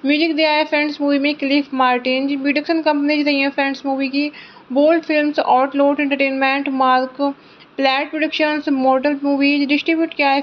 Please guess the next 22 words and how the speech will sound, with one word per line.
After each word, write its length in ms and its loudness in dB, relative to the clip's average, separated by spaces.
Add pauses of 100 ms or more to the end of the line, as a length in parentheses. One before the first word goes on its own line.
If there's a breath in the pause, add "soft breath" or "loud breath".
फिल्म 220 -2
डिस्ट्रिक्ट। 520 -2 (380 loud breath)
रिलीज 200 2
डेट 220 2
रही 120 2
है 100 4
फ्रेंड्स 340 -2
मूवी 240 0 (100)
की 120 -2
मई 200 2
ट्वेंटी, 380 0
टू 180 -2
थाउजेंड 320 2
इलेवन, 460 0
कैनेस, 520 -2 (380 loud breath)
सितंबर 460 2
सिक्सटीन, 460 -4
टू 160 -2
थाउजेंड 360 2
इलेवन, 360 0
यूनाइटेड 440 0
स्टेट्स। 420 -2